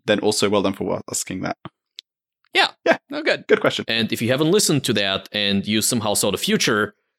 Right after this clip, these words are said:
Speaker 3: don't, because that's of the enemy.
Speaker 1: Yes. <laughs>
Speaker 2: Great. <laughs>
Speaker 3: Moving away from Roshar, but also staying on Roshar,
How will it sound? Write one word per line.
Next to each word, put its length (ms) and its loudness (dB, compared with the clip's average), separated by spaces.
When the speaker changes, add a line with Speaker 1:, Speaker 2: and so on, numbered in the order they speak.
Speaker 3:
don't, 400 0
because 300 -2
that's 180 -2
of 80 -4
the 140 0
enemy. 280 -10
Speaker 1:
Yes. 380 2
<laughs> 840 -4
Speaker 2:
Great. 420 0
<laughs> 880 -20
Speaker 3:
Moving 340 2
away 180 6
from 160 -2
Roshar, 440 2
but 100 2
also 220 4
staying 280 0
on 60 -8
Roshar, 440 -4